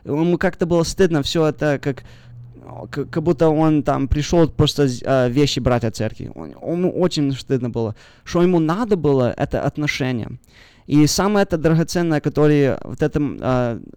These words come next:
вот этот, а, мальчик взял от в-, нашей молодежи, от нашей церкви, это отношения. Ему не важно было, кто может по-, пожертвовать ему, кто может ему, а, дать ему что-то. Но это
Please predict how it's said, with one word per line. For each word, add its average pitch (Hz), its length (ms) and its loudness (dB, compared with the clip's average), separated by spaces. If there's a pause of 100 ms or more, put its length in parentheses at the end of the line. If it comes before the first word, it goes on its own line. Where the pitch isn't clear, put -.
вот - 160 -18
этот, 147 280 -2
а, 123 280 2 (260)
мальчик 135 300 -4
взял 131 340 2
от 123 140 -4
в-, 113 140 -12
нашей 127 680 -2
молодежи, 127 600 0
от - 100 -10
нашей 135 220 -4
церкви, 151 360 -4
это 127 240 -6
отношения. 123 720 -6 (260)
Ему 147 140 2
не 170 140 4
важно 170 340 2
было, 147 420 4 (220)
кто - 240 2
может 156 340 2
по-, 139 200 2
пожертвовать 135 640 2
ему, 123 220 0
кто 151 240 0
может 147 440 2
ему, 139 380 4 (220)
а, 127 160 0
дать 147 320 0
ему 135 160 0
что-то. 120 480 0
Но 170 260 2
это - 160 0